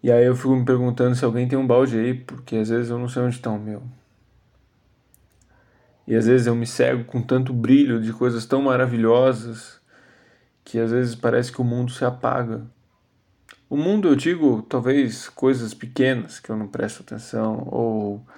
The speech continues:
coisas grandes que eu também não presto atenção, né? Relações, ca-, atenção, olhares.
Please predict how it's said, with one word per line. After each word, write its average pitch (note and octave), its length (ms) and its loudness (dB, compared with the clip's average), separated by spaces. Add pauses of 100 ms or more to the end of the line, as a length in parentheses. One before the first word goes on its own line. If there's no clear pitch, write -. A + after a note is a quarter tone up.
(880)
coisas A#2 300 2
grandes B2+ 400 2
que - 80 -8
eu A2+ 60 -2
também A2+ 200 -4
não B2+ 140 -4
presto A#2+ 360 0
atenção, A#2 680 -4
né? B2 420 -6 (1500)
Relações, A#2+ 1160 -2 (120)
ca-, A2 600 0
atenção, A2+ 1000 -4 (380)
olhares. G#2+ 840 -2